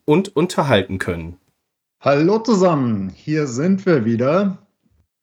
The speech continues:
Speaker 2: Und wir freuen uns, dass ihr auch diesmal wieder reingeschaltet habt oder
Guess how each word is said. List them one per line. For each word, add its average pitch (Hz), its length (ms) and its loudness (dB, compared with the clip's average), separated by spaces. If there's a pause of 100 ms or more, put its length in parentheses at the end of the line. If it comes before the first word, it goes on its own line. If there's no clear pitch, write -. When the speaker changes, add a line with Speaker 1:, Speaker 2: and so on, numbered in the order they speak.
(200)
Speaker 2:
Und 98 220 -12
wir 95 140 -8
freuen 135 500 -8
uns, 117 460 -10 (260)
dass 98 340 -8 (140)
ihr 104 220 -8
auch 95 160 -10
diesmal 139 420 2
wieder 113 200 4
reingeschaltet 135 680 0
habt - 340 -6
oder 110 640 -2